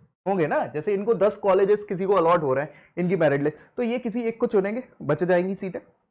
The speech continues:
बचेंगी कि नहीं बचेंगी? बिल्कुल बचेंगी। इसमें भी क्या है भैया, आपको आज पाँच बजे से, जैसे ही आपका ये रिजल्ट आया है,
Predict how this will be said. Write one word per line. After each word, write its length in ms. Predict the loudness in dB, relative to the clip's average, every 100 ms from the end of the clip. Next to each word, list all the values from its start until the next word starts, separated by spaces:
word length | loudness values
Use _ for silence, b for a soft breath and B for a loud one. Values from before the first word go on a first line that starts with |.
| _ _ _ _ _ _ _ _ _ _
बचेंगी 320 | -14 -10 -6 -2
कि 100 | 0
नहीं 100 | 0
बचेंगी? 260 | -2 -4
बिल्कुल 300 | -14 -8 -4
बचेंगी। 640 | 0 0 -2 -2 -2 -2 -4 B B
इसमें 340 | -4 0 2
भी 100 | 2
क्या 220 | 2 4 4
है 60 |
भैया, 260 | 2 2 2
आपको 600 | 2 2 0 0 -4 0
आज 280 | 2 2 0
पाँच 340 | 0 0 0
बजे 220 | -2 -4 -4
से, 140 | -2
जैसे 300 | -2 -2 -2
ही 120 | -6
आपका 460 | -4 -4 -4 0 0
ये 260 | 0 -2
रिजल्ट 360 | -4 -4 -4 0
आया 200 | 2 2
है, 380 | 2 -2 -2